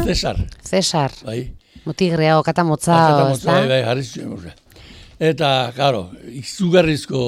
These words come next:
Speaker 1: eh, gauza, gauza zea da, baina orduan zehoze jarri behar izan zen, jendea biltzeko eta hori jarri zuen.
Speaker 2: Ah, keitea.
Speaker 1: Gauza raroa da, baina, bueno. Eta
Speaker 2: Asko, etxe nahiko galdetzen da, ze ikusi hauke aurreko historik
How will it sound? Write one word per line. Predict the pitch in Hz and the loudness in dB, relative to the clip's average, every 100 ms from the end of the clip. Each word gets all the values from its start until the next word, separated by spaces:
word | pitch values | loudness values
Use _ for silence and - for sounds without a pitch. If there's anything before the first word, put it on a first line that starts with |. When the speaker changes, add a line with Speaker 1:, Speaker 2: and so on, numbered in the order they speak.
| 113 | -4
Speaker 1:
eh, | - - - - 87 | -10 -16 -16 -14 -12
gauza, | 185 - 151 131 120 - - 135 | -12 -8 -8 -8 -12 -20 -16 -6
gauza | 139 135 | -4 -4
zea | 110 139 | -4 -2
da, | 151 | -2
baina | 147 160 | -2 -2
orduan | 175 160 151 165 160 - _ _ _ _ _ _ _ _ | -2 -4 -2 -4 -6 -12 _ _ _ _ _ _ _ _
zehoze | 277 - 185 - 135 | -12 0 0 0 2
jarri | 147 160 | 4 6
behar | 170 160 | 6 4
izan | 185 175 | 0 -2
zen, | 196 190 - - - | -4 -6 -10 -20 -12
jendea | 151 156 175 | -6 0 2
biltzeko | 160 143 175 165 | 2 0 -4 -4
eta | 156 | -4
hori | 147 | -4
jarri | 123 110 | -4 -10
zuen. | 123 110 - - | -10 -14 -16 -16
Speaker 2:
Ah, | 135 | -14
keitea. | 131 120 | -14 -10
Speaker 1:
Gauza | 156 151 120 | -10 -6 -6
raroa | 117 131 135 | -4 -2 -2
da, | 135 | -2
baina, | 143 127 | -4 -6
bueno. | 110 120 - - _ _ | -10 -14 -20 -20 _ _
Eta | 151 127 139 - | -10 -8 -8 -2
Speaker 2:
Asko, | 247 165 190 175 | 0 2 0 -2
etxe | 175 196 | -2 -2
nahiko | 185 185 | -2 -2
galdetzen | 185 175 170 180 | -2 -2 -4 -4
da, | 170 | -4
ze | - 208 | -4 -6
ikusi | - 196 240 | -4 -4 -2
hauke | 208 190 170 - - | -2 -2 -2 -4 0
aurreko | 196 202 180 | 2 2 0
historik | 170 - 180 226 | -2 -2 -2 -2